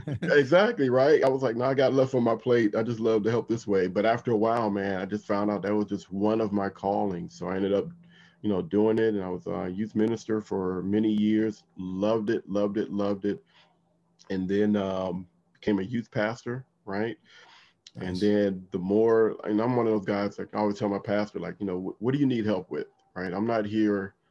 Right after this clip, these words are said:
Speaker 2: to receive. I'm <laughs> here to give. So after a while, they're like, "Hey, we need somebody to take over the leadership training for all of our leaders,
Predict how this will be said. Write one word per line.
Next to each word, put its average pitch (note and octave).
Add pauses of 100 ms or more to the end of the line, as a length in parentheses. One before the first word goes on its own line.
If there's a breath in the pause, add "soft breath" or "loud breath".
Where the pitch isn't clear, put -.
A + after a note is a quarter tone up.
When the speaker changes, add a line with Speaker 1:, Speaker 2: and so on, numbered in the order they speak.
(400)
Speaker 2:
to G#2+
receive. F2
I'm G#2
<laughs> A2+
here C3
to G#2
give. F2+
So E2+
after G#2
a G2
while, A2+
they're G2
like, F#2
"Hey, A2
we G#2+
need G#2+
somebody G#2
to F#2+ (440 loud breath)
take A2
over G#2+
the G2
leadership A2
training G#2+ (160)
for G2
all G2+
of G2
our F#2
leaders, G#2